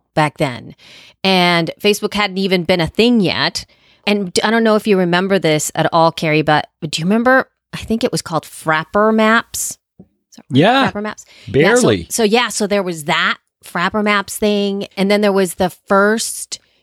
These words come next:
Speaker 1: way back again, um, but it was like a podcasting show about podcasting with, of course, Rob and Paul Culligan and Podcast Pickle. I always f-,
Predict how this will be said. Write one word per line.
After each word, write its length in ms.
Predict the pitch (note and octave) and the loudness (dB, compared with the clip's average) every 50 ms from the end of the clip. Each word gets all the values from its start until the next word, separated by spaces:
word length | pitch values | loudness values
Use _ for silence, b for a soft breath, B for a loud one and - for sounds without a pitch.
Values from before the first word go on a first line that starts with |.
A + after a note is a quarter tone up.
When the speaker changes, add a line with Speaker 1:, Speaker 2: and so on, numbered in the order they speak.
| _ - | _ -12
Speaker 1:
way 440 | F#3 E3 E3+ G3+ A3 A3 A3 A3+ A3+ | -6 -2 0 2 4 4 4 4 4
back 400 | F#3 G3 G3 F#3+ F#3+ G3 G3 - | 4 2 2 2 2 0 -2 -2
again, 600 | - F#3 D#3+ F#3+ F3+ F3+ F3+ F#3 F#3 F3+ F3+ - - | -4 -2 0 0 2 2 2 0 -2 -2 -4 -6 -6
um, 440 | F3 E3+ E3+ E3+ D#3+ D#3+ D#3+ D#3 - - | -6 -4 -4 -4 -4 -4 -6 -8 -6 -4
but 120 | - F3 E3 | -2 -2 0
it 60 | - | 0
was 100 | F#3 F3+ | 0 -2
like 120 | G3 E3+ | -2 -2
a 80 | F3+ E3+ | -4 -6
podcasting 1160 | - - - G#3 G#3 G3+ - - G#3+ A3 G#3+ G#3 - - - G#3+ G#3 G3+ G3 F#3+ F#3+ F#3 F#3 b b b b b b b b | -6 -6 -2 -2 -2 -2 -4 -4 -2 -2 -2 -2 -2 -2 0 0 0 0 0 -2 -4 -6 -8 b b b b b b b b
show 360 | b - - - B3 A#3 G#3 G#3+ | b -4 -2 2 2 4 4 4
about 300 | G3+ F#3 F#3 D#3 - - | 4 2 2 0 0 -2
podcasting 1000 | - G3 F#3+ F#3+ - G3+ G3 F#3 F3+ - - G3 F#3 F#3 F#3 F3+ F3+ F3+ - E3+ | -2 -2 -2 -2 -2 -2 -2 -2 -2 -2 -2 -2 0 0 0 -2 -2 -4 -4 -2
with, 300 | D#3+ F3+ F3 E3+ D#3+ - | 0 2 2 2 2 -2
of 140 | D#3 E3 | -4 -12
course, 340 | - - F3+ E3+ E3 - - | -8 -4 -2 -2 -2 -4 -6
Rob 720 | F3 D#3+ D#3+ E3+ F#3 F3+ F3+ F3+ F3+ F3+ F3 F3 D#3+ E3+ - - - | -8 -6 -2 0 2 4 4 4 4 4 4 2 2 0 -4 -6 -6
and 640 | F3+ E3+ E3 D#3+ D#3+ D#3+ D#3+ D#3+ D#3 D#3 D3+ D3+ - - b b b b b b | -6 -4 -2 -2 -2 0 -2 -2 -2 -4 -6 -10 -12 -16 b b b b b b
Paul 220 | - F3+ E3+ E3 | -4 0 0 0
Culligan 1080 | E3+ - - - G3 G3 F#3+ F#3+ F#3 E3+ F#3 F3+ F3+ F3+ F3 F3 F3 E3+ E3+ F3 E3+ D#3 b b b b b b b b _ - | 0 -2 -4 -2 0 2 2 2 2 2 2 2 4 4 4 4 2 2 2 0 0 -2 b b b b b b b b _ 0
and 580 | F3 E3+ E3+ E3 E3 D#3+ D#3+ D#3 D#3 D#3 D3 C#3+ - - | 2 2 2 2 2 2 0 -2 -2 -4 -6 -10 -10 -6
Podcast 460 | F3 F3+ F3 - - E3 D#3+ - - | -4 -4 -2 -2 -2 -2 -2 -2 -2
Pickle. 260 | - G3 - - F3 | -4 -2 2 2 4
I 160 | E3+ E3 E3 E3 | 4 4 4 4
always 240 | E3 E3 E3 E3 | 4 2 0 -2
f-, 120 | - - | -4 -8